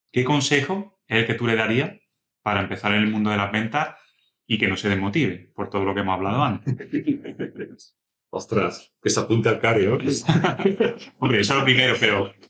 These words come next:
Speaker 1: entendemos que eso lo va a hacer.
Speaker 2: Eso lo va a hacer.
Speaker 1: Eso lo va a
Speaker 2: Hay que ser el consejo que te iba a dar. Eh,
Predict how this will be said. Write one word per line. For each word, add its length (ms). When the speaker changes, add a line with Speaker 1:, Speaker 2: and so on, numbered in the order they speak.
Speaker 1:
entendemos 480
que 60
eso 140
lo 80
va 100
a 40
hacer. 180
Speaker 2:
Eso 180
lo 120
va 80
a 20
hacer. 220
Speaker 1:
Eso 180
lo 60
va 60
a 40
Speaker 2:
Hay 40
que 120
ser 200
el 120
consejo 360
que 100
te 60
iba 140
a 20
dar. 400
Eh, 840